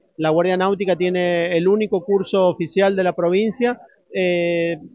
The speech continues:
hay alrededor de veinticinco a treinta chicos que se van a recibir a fin de año.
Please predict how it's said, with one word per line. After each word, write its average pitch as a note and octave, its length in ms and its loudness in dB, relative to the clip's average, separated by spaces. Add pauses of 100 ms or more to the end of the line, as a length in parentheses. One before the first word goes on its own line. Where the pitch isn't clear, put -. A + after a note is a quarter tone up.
(340)
hay F#3 440 2
alrededor F3+ 520 2
de F#3 120 0
veinticinco F3+ 1300 -2
a G3+ 40 0
treinta G3+ 360 0
chicos A#3 420 0
que F#3+ 100 -4
se F#3 100 -4
van F#3 120 0
a F#3 60 -2
recibir E3 360 -2
a E3+ 80 -2
fin F3+ 160 -6
de F#3 100 -2
año. B3 440 0